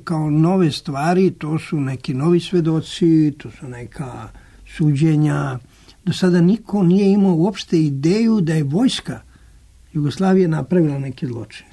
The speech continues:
Sad ispade da nisu šakali, da je vojska. Tako da se tu zaista dešava nešto što je i za ljude dole šokantno, ako hoćete, i za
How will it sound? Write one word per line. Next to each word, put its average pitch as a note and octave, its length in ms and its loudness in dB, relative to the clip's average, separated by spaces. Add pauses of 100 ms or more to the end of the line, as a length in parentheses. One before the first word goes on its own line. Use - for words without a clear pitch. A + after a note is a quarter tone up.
Sad D3+ 220 -6
ispade D3+ 460 -4
da A#2+ 140 -6
nisu B2+ 320 -6
šakali, - 560 -6
da F#3+ 80 -2
je G#3+ 80 -4
vojska. A3+ 400 -2 (1200)
Tako F3 300 0
da G3 260 2 (420)
se - 260 -2
tu A#3+ 500 4
zaista G#3+ 520 0
dešava G3 520 0
nešto G3 560 0
što E3+ 440 0
je E3+ 140 4
i E3 60 4
za D#3 160 2
ljude F#3 400 4
dole C#3 540 0 (680)
šokantno, D3 680 -2
ako C#3+ 320 -2
hoćete, D#3 760 -2
i C3 160 0
za C3 320 -4